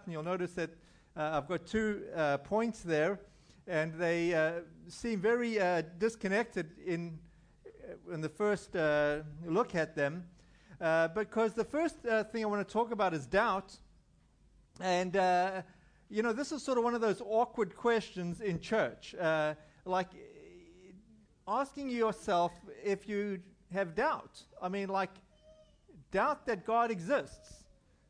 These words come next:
Now, y-, you know, you think, "Okay, this is a, a bizarre question for a pastor to be asking,"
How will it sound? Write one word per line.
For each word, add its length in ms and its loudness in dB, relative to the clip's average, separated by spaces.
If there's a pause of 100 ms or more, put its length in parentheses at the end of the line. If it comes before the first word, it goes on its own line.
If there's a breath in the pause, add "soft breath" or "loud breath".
Now, 140 2
y-, 140 0
you 280 -4
know, 80 2
you 160 0
think, 240 -2
"Okay, 180 -4
this 240 -4
is 100 -10
a, 300 0 (100)
a 60 -4
bizarre 540 -2
question 760 -4 (540 loud breath)
for 160 2
a 60 2
pastor 520 0
to 60 0
be 380 0
asking," 640 -2